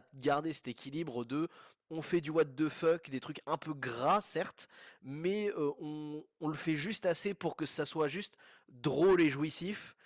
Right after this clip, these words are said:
et pas que ça déborde dans le, oh, pff, ouais, là, c'est bon, quoi, genre, euh, j'ai plus faim, arrête, j'ai plus faim, euh, ça me, ça me donne pas envie du tout. Et, euh,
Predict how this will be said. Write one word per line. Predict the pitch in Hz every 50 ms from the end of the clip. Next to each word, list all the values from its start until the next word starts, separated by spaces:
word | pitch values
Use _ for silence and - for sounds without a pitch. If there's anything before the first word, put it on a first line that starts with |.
| - - - _ _ _ -
et | 135 -
pas | - 202 202 190
que | -
ça | - - 143
déborde | 143 147 156 160 185 190 180 156
dans | 147 139 143
le, | 147 151 147 151
oh, | 147 151 135 131 123
pff, | - - - - - - -
ouais, | 123 117 113 107
là, | 113 113 113
c'est | 107 - 110
bon, | 107 110 110 104
quoi, | - 85 95
genre, | 104 104 95 95 95
euh, | 98 90 80 69 85 95 90 101
j'ai | 107 113
plus | 110 - 123 117
faim, | - 104 - _ _ _ -
arrête, | - 110 113 107 - -
j'ai | - 110 107
plus | - -
faim, | - - 123 127 131 131 120 113
euh, | 107
ça | 104 - 110
me, | 107 107 107 104 104 110 110
ça | 107 113 113
me | 113
donne | 113 113
pas | - 127 123
envie | 123 123 120
du | 110 107
tout. | - 143 - _ - - - - - - - - _ -
Et, | 143 135 127 123
euh, | 120 120 120 120